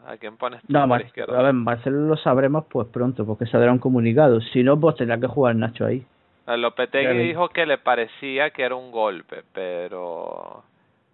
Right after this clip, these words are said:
Speaker 1: Ya
Speaker 2: Yo
Speaker 1: veremos
Speaker 2: cuando
Speaker 1: qué
Speaker 2: lo vi,
Speaker 1: sucede.
Speaker 2: lo primero que pensé, le ha partido la, la rodilla,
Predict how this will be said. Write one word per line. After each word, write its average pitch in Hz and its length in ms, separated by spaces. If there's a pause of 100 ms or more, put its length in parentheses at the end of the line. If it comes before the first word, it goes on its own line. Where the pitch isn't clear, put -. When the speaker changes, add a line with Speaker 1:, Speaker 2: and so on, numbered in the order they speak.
(580)
Speaker 1:
Ya 101 140
Speaker 2:
Yo 98 60
Speaker 1:
veremos 110 400
Speaker 2:
cuando 139 200
Speaker 1:
qué 143 60
Speaker 2:
lo 139 120
vi, 139 140
Speaker 1:
sucede. 156 240
Speaker 2:
lo 143 120
primero 131 360
que 139 100
pensé, 147 500
le 123 320
ha 135 120
partido 127 520
la, 110 400
la 120 140
rodilla, 117 440